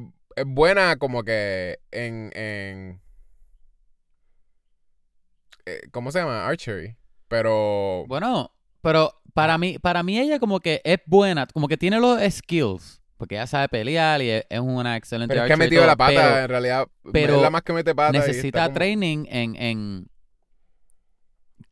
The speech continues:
Speaker 2: necesita la
Speaker 1: Action.
Speaker 2: experiencia y el training en saber ser un, un héroe como tal, en hacer ese trabajo. Como que él dice, yo creo que Hawkeye lo que dice es que ella tiene mucho overconfidence.
Speaker 1: Ujú.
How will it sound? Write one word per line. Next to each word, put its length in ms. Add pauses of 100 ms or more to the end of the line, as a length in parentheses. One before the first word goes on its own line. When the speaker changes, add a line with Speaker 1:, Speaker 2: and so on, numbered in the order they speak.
Speaker 2:
necesita 480
la 60
Speaker 1:
Action. 80
Speaker 2:
experiencia 480
y 40
el 120
training 460
en 140
saber 320
ser 220
un, 140 (180)
un 160
héroe 180
como 180
tal, 180 (480)
en 160
hacer 220
ese 160
trabajo. 440 (460)
Como 240
que 380
él 280
dice, 460
yo 120
creo 120
que 120
Hawkeye 760 (680)
lo 180
que 140
dice 280
es 60
que 120
ella 160
tiene 220 (200)
mucho 840 (180)
overconfidence. 1080 (800)
Speaker 1:
Ujú. 240